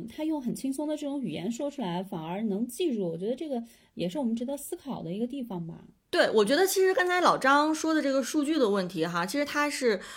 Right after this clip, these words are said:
Speaker 2: 呃，涉及到了就是扶贫这个题材，就是什么样的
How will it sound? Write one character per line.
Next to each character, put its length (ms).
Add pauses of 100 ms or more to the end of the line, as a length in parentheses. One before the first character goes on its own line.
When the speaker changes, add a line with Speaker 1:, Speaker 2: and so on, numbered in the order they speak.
(140)
Speaker 2:
呃， 400
涉 240
及 140
到 220
了 140
就 120
是 100
扶 240
贫 260
这 120
个 80
题 280
材， 300
就 100
是 140
什 220
么 160
样 260
的 240